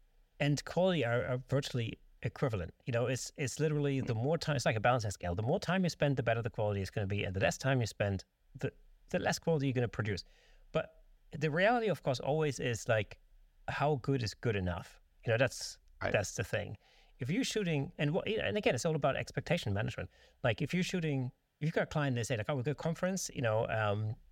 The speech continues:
Speaker 1: a-, and all of our sales team from around the globe are here, and there's, like, four hundred people. Can you shoot them all in two days?" Yes, I can. One hundred percent I can. No problem, I can. Um,
Speaker 2: Mm-hmm.
Speaker 1: but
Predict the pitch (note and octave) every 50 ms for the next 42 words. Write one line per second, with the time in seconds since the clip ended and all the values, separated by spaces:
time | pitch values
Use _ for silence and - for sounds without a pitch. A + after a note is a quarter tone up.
0 | - - - - A#2 A2+ - - A2+ G#2+ G2+ - D#3+ F3+ F3 - D#3+ C3 A#2 -
1 | - D3 D3 - - - - D3 C#3+ B2+ D3 C#3 C3 B2 B2 B2 C3+ C#3 A#2+ -
2 | A#2 A#2 A#2 C3+ A#2 G2 A#2 B2 B2+ C3 A#2 G#2+ G2+ - - F#2+ - - - -
3 | - - C3 A#2 B2+ A#2+ A2 - - A#2+ A2 C#3 C#3+ C#3+ - - - - - -
4 | - - C3 B2+ B2+ C3 B2+ - - C3+ B2 - B2 A2+ G#2 G#2+ A#2+ B2 A#2+ G2+
5 | - - A#2 G#2+ G#2+ A2 B2+ D3+ - - - _ _ - - _ _ - - -
6 | - - - - - B2+ G#2 F#2+ F#2+ - E3+ D3 - G#3 G3+ D#3+ F3 - - -
7 | - - G#2 G2+ F#2 A2+ D3 D#3+ - D3+ - B3 C4 A#2 - - - F2 F2+ -
8 | - - - - - A#2 A#2+ D#3 B3 D4 - C#3+ A#2+ G2+ F#2+ F2+ E2+ F2 E2 -
9 | G2 F#2+ C3+ F3+ - - - - - - - - - - C3 C#3+ C#3+ C#3 G#2+ -
10 | - F#2+ F2+ G2 A2+ - - - - - - - - - - E3+ D#3+